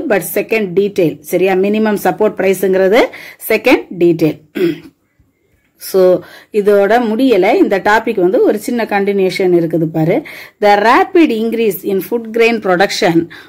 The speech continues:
was accompanied by appropriate technological interventions in the dairy, poultry and fisheries sectors. அதாவது, அஹ், இந்த வளர்ச்சி, அதிக உணவு தானிய உற்பத்தியோட விரைவான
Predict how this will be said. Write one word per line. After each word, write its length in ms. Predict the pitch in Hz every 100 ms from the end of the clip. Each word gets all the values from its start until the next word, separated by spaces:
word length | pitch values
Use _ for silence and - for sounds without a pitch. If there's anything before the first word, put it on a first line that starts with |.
| _ -
was 240 | 196 180 - _ _ _ _ _ -
accompanied 640 | 202 302 294 302 294 233
by 260 | 208 185 175 180
appropriate 640 | 185 269 277 - 226 202
technological 720 | 196 185 233 247 233 214 208 190
interventions 800 | 185 226 226 220 180 170 170 220
in 140 | 190 170
the 120 | 175
dairy, 540 | 170 196 233 240 240
poultry 500 | 240 190 190 190 220
and 180 | 196 165
fisheries 540 | 165 190 185 226 226 233 214
sectors. 580 | 160 160 165 160 - - - - -
அதாவது, 680 | 170 180 175 165 160 233 427 - -
அஹ், 560 | 170 180 180 180 175 170
இந்த 560 | 170 190 190 185 180 175 170
வளர்ச்சி, 580 | 165 202 247 - 220 170
அதிக 380 | - 190 254 226
உணவு 440 | 185 202 240 262 -
தானிய 360 | 196 190 185
உற்பத்தியோட 720 | 185 - 233 220 190 170 226
விரைவான 720 | 320 220 285 403 320 226 202